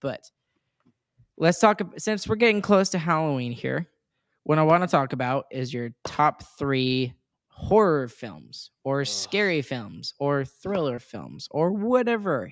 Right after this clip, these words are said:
Speaker 1: Insert the blank here. Talking about scary movies. Would you like me to go first?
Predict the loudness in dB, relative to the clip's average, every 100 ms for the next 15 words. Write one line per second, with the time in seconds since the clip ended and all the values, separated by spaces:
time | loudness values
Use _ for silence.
0 | -8 -6 -4 -6 -6 -6 -6 -8 -10 -14
1 | -14 -14 -20 _ _ _ _ _ _ 0
2 | 0 0 0 2 0 -2 -6 -6 -6 -10
3 | -8 -10 -12 -12 -16 -14 -12 -12 -14 _
4 | _ _ _ _ _ -10 -2 2 2 2
5 | 2 2 2 2 0 -2 -8 -20